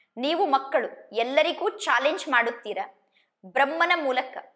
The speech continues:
ಒಂದೇ ಒಂದು ಆದಿ ಸನಾತನ ದೇವಿ ದೇವತಾ ಧರ್ಮ ಪುನಃ ಸ್ಥಾಪನೆ ಆಗುತ್ತಾ ಇದೆ.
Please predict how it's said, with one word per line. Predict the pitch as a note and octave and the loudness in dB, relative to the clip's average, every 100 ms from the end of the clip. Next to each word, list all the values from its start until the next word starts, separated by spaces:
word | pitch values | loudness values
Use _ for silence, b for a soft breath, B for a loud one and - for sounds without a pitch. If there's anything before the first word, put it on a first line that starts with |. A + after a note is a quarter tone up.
| _ _ G#3+ | _ _ -4
ಒಂದೇ | B3+ C#4 C#4+ F4 | -2 0 4 4
ಒಂದು | E4 D#4+ E4 | 4 2 0
ಆದಿ | - A3+ A#3+ D4+ | 4 6 6 2
ಸನಾತನ | F#4+ - C4+ C4 - D4 B3+ | -2 0 4 4 4 0 0
ದೇವಿ | B3 A#3 B3 E4 A3+ | 2 0 0 -2 -2
ದೇವತಾ | A#3+ B3 C4+ C4 | -4 -2 0 2
ಧರ್ಮ | A3+ A3 G3 B3+ - _ _ _ | 2 -2 -4 -10 -16 _ _ _
ಪುನಃ | C#4+ C#4+ F4+ | 0 2 2
ಸ್ಥಾಪನೆ | - - C#4+ A3+ - C#4+ | 0 0 2 2 0 -2
ಆಗುತ್ತಾ | D4 A#3 A3+ A#3+ - A3+ | 2 2 0 -2 0 0
ಇದೆ. | F#3+ - | 0 -6